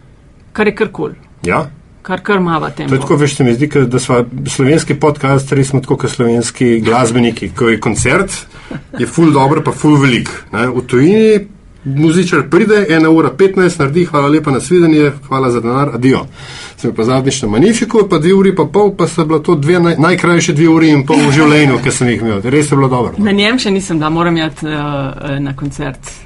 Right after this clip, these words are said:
Speaker 2: Nujno.
Speaker 1: decembra, ne?
Speaker 2: Nujno.
Speaker 1: Sam decembra ima. No, te, te glavne,
Speaker 2: Ja,
Speaker 1: ki
Speaker 2: ja,
Speaker 1: so, ne?
Speaker 2: ja, ja.
Speaker 1: Ja, ja, ja,
Speaker 2: Pa vsi
Speaker 1: moram.
Speaker 2: so bili tam, tudi Matjaž
Speaker 1: Vse,
Speaker 2: Gruden.
Speaker 1: vse za to, vse za to. Eh, tako da obljuba, da le-, v dva devetnajst, eh, da se bova trudila ohranjati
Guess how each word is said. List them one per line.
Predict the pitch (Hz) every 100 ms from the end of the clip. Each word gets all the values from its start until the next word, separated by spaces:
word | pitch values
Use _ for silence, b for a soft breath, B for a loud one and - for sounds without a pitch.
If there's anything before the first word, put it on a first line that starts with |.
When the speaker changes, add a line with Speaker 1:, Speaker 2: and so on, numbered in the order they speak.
| -
Speaker 2:
Nujno. | - 214 208 170
Speaker 1:
decembra, | 180 160 151 135
ne? | 156
Speaker 2:
Nujno. | 175
Speaker 1:
Sam | 208 190
decembra | - 160 147 143
ima. | 139 139 - B B B B - - -
No, | 226 220
te, | 147 190
te | 180
glavne, | 165 160 156
Speaker 2:
Ja, | 139 151
Speaker 1:
ki | -
Speaker 2:
ja, | 170
Speaker 1:
so, | 147
ne? | 135
Speaker 2:
ja, | - -
ja. | 160
Speaker 1:
Ja, | 180
ja, | 160
ja, | 143
Speaker 2:
Pa | 135
vsi | 135 202
Speaker 1:
moram. |
Speaker 2:
so | -
bili | 139 -
tam, | 101 85 -
tudi | 170 131
Matjaž | - 120 123
Speaker 1:
Vse, | 107
Speaker 2:
Gruden. | 208 185
Speaker 1:
vse | 170 202
za | 175 175
to, | 165
vse | 147 - 156
za | 147
to. | - - B B B B
Eh, | B 196 196
tako | - -
da | 254
obljuba, | 226 226 262 240
da | 185 196
le-, | 196 196
v | 190 202
dva | 160 190
devetnajst, | 185 160 170 214 190 175 - -
eh, | - 160 160 156 156 147 B B B B B B
da | 170 226 -
se | - 214
bova | 226 233
trudila | 254 269 254 -
ohranjati | 208 165 202 220 233 202 196